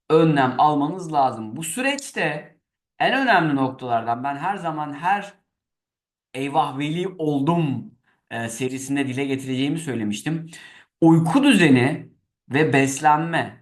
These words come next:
olmazsa olmaz değerli velilerim. Sizlere de söylüyorum öğrencilerim, belki dinliyorsunuzdur beni.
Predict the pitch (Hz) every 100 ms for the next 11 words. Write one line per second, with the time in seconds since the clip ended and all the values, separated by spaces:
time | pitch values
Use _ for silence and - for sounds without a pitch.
0 | _ - 135 143 180 220 214 196 - 143
1 | 143 135 110 - - _ _ - 113 110
2 | 107 107 104 - _ _ 110 107 107 101
3 | 95 92 - _ _ _ _ _ _ -
4 | 139 180 190 165 151 131 120 110 104 131
5 | 135 143 143 123 107 107 127 135 143 131
6 | 127 127 139 139 135 117 104 107 113 165